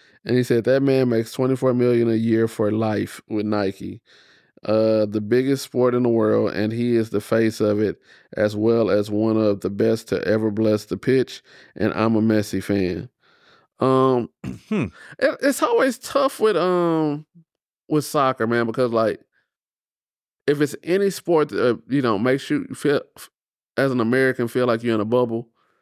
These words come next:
Speaker 1: it's, it's
Speaker 2: <laughs>
Speaker 1: soccer. You know what I'm
Speaker 2: Yeah.
Speaker 1: saying? Just,
Speaker 2: Yeah.
Speaker 1: just because, like, we don't have any homegrown, like, really good talent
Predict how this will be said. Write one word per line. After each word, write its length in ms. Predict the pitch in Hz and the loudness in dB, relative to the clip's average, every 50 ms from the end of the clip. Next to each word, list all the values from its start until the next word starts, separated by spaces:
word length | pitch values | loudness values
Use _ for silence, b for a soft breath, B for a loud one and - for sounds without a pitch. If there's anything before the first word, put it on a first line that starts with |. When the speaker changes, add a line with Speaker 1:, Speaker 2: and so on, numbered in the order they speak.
| b b b | b b b
Speaker 1:
it's, 400 | 180 165 - 131 127 139 131 127 | -4 -2 0 0 0 2 2 2
it's 200 | - 87 147 135 | 2 2 2 2
Speaker 2:
<laughs> 60 | - 117 | 2 2
Speaker 1:
soccer. 480 | 131 120 110 101 - 98 95 98 - _ - | 2 2 0 -2 -4 -8 -10 -10 -12 _ -2
You 100 | 127 156 | 0 2
know 60 | 160 | 4
what 40 | 156 | 4
I'm 60 | 156 | 2
Speaker 2:
Yeah. 40 | 160 160 165 160 156 147 | 2 2 2 2 2 2
Speaker 1:
saying? 40 | 139 | 0
Just, 160 | 139 143 110 | 0 -2 -2
Speaker 2:
Yeah. 100 | 107 95 | -2 0
Speaker 1:
just 180 | 90 151 139 131 | 0 0 0 -2
because, 240 | 135 120 - 127 117 | -2 -2 0 0 0
like, 300 | 117 117 110 101 - - _ _ _ _ _ _ _ _ _ _ _ _ - | 0 0 0 0 -2 -6 _ _ _ _ _ _ _ _ _ _ _ _ -6
we 120 | - 113 | -2 0
don't 180 | 113 120 123 131 | 2 2 2 2
have 220 | 139 131 127 120 123 | 2 2 2 2 2
any 120 | 123 120 | 0 0
homegrown, 640 | 120 127 120 123 120 117 117 117 117 117 117 117 113 | 0 0 0 0 0 0 0 0 0 0 0 0 2
like, 160 | 107 104 98 92 | 0 0 0 0
really 320 | 101 120 120 120 127 127 | 0 0 2 2 0 0
good 300 | 104 110 117 113 113 107 | 0 0 0 0 0 0
talent 460 | - 123 107 104 104 104 101 92 - | 0 -2 0 0 0 0 -2 -2 -4